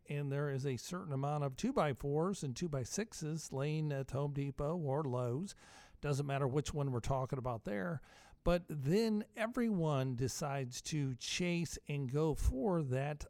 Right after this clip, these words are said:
same lumber supply, which is limited, and it was limited based on, A, the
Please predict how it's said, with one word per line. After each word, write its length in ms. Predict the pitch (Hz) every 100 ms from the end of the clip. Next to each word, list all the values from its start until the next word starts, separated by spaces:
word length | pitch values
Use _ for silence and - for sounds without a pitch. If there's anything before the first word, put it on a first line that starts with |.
| -
same 400 | - 143 160 185
lumber 520 | 117 131 196 160 127
supply, 540 | - 120 120 117 131
which 280 | 156 147 -
is 160 | 175 127
limited, 460 | 131 127 123 143
and 220 | 202 131
it 140 | 143 160
was 240 | 143 135
limited 480 | 120 190 180 147 156
based 320 | 143 139 -
on, 320 | 139 139 147 - - - - - -
A, 520 | 165 185 175 180 180 - _ -
the 440 | 131 151 160 156